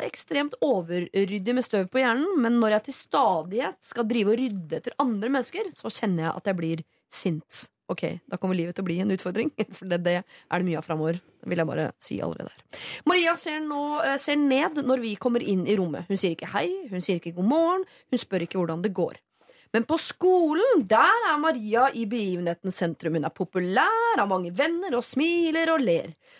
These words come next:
Så snart jeg og Anne har med oss besøk inn i huset, ja, så stråler Maria, ler hjertelig og er hyggelig mot gjestene. Så snart besøket har dratt,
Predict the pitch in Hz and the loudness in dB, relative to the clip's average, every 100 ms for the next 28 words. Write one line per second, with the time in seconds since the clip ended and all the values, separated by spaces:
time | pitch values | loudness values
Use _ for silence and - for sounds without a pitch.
0 | _ - 254 269 277 339 - 247 277 - | _ -2 0 2 2 2 2 2 2 2
1 | 262 277 220 202 233 185 180 - 226 - | 2 2 0 -2 -2 -2 -4 -8 -8 -2
2 | 190 - - 277 294 311 285 - 359 - | -2 -2 0 2 4 4 2 0 -2 -4
3 | - - 226 285 294 311 - 262 320 277 | -18 0 2 2 -4 -2 0 2 6 6
4 | 214 196 233 240 190 127 180 277 320 320 | 4 2 0 -2 -2 -2 2 2 4 0
5 | 285 - _ 190 165 170 - 311 226 254 | 0 -4 _ 0 0 0 0 -2 0 0
6 | 262 262 202 - 160 - _ _ - 180 | 0 0 -4 -2 -6 -8 _ _ -12 -4
7 | 170 165 170 175 - 170 262 453 | -2 -2 -2 -2 -2 -2 -2 -2